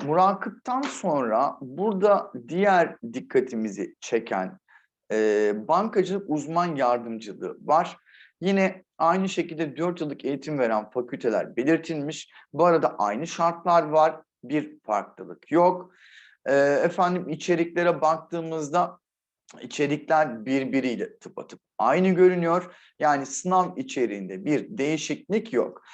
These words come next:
Ayrıca burada bankacılık uzman yardımcısı için hukuk alanı ayrıca belirtilmiş. Efendim B D D K uzman yardımcısı için iletişim alanı da ayrıca belirtilmiş. Tabi burada şartlar verilmiş. Yani,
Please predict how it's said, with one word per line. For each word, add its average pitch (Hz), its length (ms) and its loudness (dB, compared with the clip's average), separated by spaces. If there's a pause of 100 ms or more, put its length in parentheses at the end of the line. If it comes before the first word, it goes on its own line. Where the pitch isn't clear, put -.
(220)
Ayrıca 226 460 0
burada 208 540 2
bankacılık 208 540 2
uzman 185 300 2
yardımcısı 151 600 0
için 120 280 -12
hukuk 196 320 -4
alanı 127 420 2
ayrıca 165 460 2
belirtilmiş. 185 800 -4 (580)
Efendim 180 460 2
B 185 200 4
D 180 160 6
D 180 120 4
K 180 160 2
uzman 139 300 0
yardımcısı 123 500 -6
için 98 240 -16
iletişim 104 460 -4
alanı 139 300 0
da - 180 -8
ayrıca 156 420 2
belirtilmiş. 101 640 -8 (200)
Tabi 180 180 2
burada 180 160 0
şartlar 202 640 0
verilmiş. 180 480 0
Yani, 135 420 -2